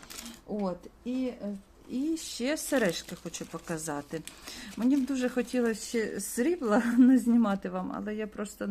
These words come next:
не люблю міксувати такі. О, до речі,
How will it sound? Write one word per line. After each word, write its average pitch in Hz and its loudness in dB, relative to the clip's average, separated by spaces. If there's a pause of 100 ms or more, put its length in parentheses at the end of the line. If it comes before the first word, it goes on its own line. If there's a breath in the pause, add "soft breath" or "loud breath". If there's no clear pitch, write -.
(260)
не 220 -4
люблю 202 -2
міксувати 214 -2
такі. 185 -10 (540 loud breath)
О, 196 4 (260)
до 208 0
речі, 208 -2